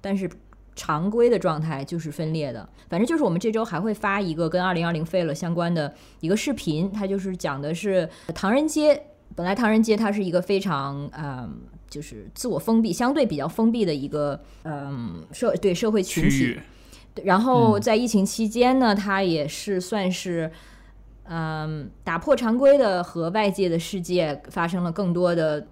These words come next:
Speaker 1: 互助跟融合。嗯，所以这样的事例的确有很多，但是我们之所以会把这种事例拿出来单独说，就是因为它相对的更少见，它并，并，并不是常态。然而回到了这个，只要这个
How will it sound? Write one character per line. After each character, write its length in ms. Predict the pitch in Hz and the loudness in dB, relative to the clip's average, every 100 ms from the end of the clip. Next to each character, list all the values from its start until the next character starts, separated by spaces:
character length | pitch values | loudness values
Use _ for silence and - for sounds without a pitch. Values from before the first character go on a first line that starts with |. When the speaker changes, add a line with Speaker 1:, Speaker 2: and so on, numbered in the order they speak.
| - | -12
Speaker 1:
互 340 | - - 247 | -8 -4 -2
助 280 | 208 254 196 | -2 0 0
跟 160 | 185 190 | 2 2
融 220 | 147 143 | 0 -2
合。 280 | - 131 - - - - - - - | -4 -8 -12 -20 -20 -20 -20 -20 -10
嗯， 360 | 156 151 151 143 | -6 -6 -6 -4
所 120 | 208 | -2
以 80 | 226 | 0
这 120 | 294 | 2
样 120 | 277 | 2
的 80 | 185 | 2
事 220 | 180 214 | 0 -2
例 100 | 196 | -2
的 140 | 160 | -2
确 140 | 151 196 | -2 0
有 100 | 160 | -2
很 220 | 160 123 | -2 -4
多， 180 | 147 147 | -4 -2
但 160 | 202 | 0
是 80 | 226 | 2
我 100 | 208 | 0
们 120 | 143 | -2
之 120 | 165 254 | -4 -2
所 140 | 220 | -2
以 60 | 151 | 0
会 140 | 214 | -2
把 120 | 175 | -4
这 160 | 123 180 | -2 -2
种 140 | 165 | -2
事 160 | 151 185 | -6 -6
例 240 | 170 - - | -4 -6 -8
拿 220 | - 143 165 | -8 -4 -4
出 160 | 208 | 0
来 140 | 190 143 | 0 0
单 180 | 180 185 | 0 0
独 140 | 160 | -2
说， 260 | 165 190 185 | -4 -2 0
就 140 | 185 | 0
是 100 | 175 | 0
因 140 | 156 | 0
为 120 | 156 151 | -2 -2
它 180 | 175 | -4
相 200 | 165 175 | -4 -2
对 140 | 165 165 | -2 -2
的 140 | 143 | -4
更 240 | 143 160 156 - | -4 -6 -8 -14
少 260 | - - 139 | -10 -4 -4
见， 320 | 135 190 131 - | 0 -2 -2 -6
它 120 | 180 | -6
并， 220 | 165 185 | -4 -2
并， 140 | 190 | -2
并 160 | 165 226 | -2 0
不 60 | 175 | 0
是 80 | 156 | -2
常 240 | 156 127 | -6 -8
态。 220 | 147 135 - - - - - | -8 -12 -14 -20 -20 -20 -16
然 120 | - | -4
而 160 | 175 208 | 0 0
回 220 | 226 180 | 2 2
到 200 | 220 214 | 4 4
了 180 | 185 156 | 2 0
这 180 | 147 180 | -4 -6
个， 160 | 156 | -6
只 120 | 143 170 | 0 2
要 160 | 202 | 4
这 120 | 262 | 2
个 260 | 240 190 156 | 2 2 2